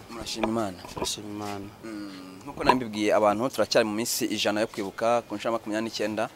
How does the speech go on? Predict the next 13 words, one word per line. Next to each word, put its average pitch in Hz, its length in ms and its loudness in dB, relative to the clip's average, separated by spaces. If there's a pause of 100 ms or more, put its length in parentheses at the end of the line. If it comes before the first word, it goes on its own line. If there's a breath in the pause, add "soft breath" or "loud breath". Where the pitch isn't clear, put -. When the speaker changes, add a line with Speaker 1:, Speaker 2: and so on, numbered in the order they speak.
(380 loud breath)
Speaker 1:
Jenoside 110 400 0
yakorewe 101 320 0
Abatutsi 92 400 0
muri 104 160 -2
Mata 107 240 2
igihumbi 95 240 -4
kimwe 110 160 0
magana 92 160 -2
cyenda 95 160 -2
mirongo 92 240 -2
icyenda 101 480 2
na 98 160 0
kane. 120 560 6